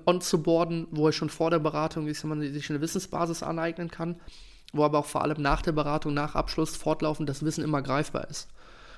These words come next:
Sodass für die Kunden einfach ist, immer wieder zu verstehen, weshalb habe ich gewisse Dinge, weshalb mache ich gewisse Dinge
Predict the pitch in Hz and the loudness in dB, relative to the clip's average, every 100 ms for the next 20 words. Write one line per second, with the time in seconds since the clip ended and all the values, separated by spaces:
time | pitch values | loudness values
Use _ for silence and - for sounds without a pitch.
0 | - 131 139 - 156 151 - 151 - - | -6 0 0 4 6 6 4 -4 -4 0
1 | 170 - - 156 - - - - - 185 | -2 -2 0 0 0 -4 -4 -4 0 2
2 | 180 156 160 156 160 - 147 - 160 147 | 4 4 2 2 -2 -4 -2 2 2 2
3 | - 147 151 165 - 165 156 160 156 156 | 0 -2 0 -4 -2 0 0 0 0 0
4 | 147 - - 147 170 - 160 165 - 156 | 0 -2 -4 -2 -4 -4 -2 -2 -2 -2
5 | 160 160 | -2 -2